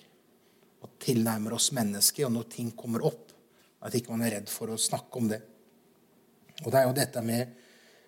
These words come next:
med å, med å ha et, eh, en, eh, et vitnesbyrd som ligger der.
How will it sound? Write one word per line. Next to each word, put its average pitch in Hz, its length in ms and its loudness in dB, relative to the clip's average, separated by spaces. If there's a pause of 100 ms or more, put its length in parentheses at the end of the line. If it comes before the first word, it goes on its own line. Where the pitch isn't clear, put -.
(140)
med 104 240 6
å, 123 60 10 (1120)
med 123 160 10
å 127 120 10
ha 113 140 4 (140)
et, - 240 -4
eh, 120 320 4 (1200)
en, 110 200 4
eh, 123 280 4 (600)
et - 140 -2
vitnesbyrd - 720 4 (260)
som 143 200 -2
ligger 104 280 2
der. - 140 -12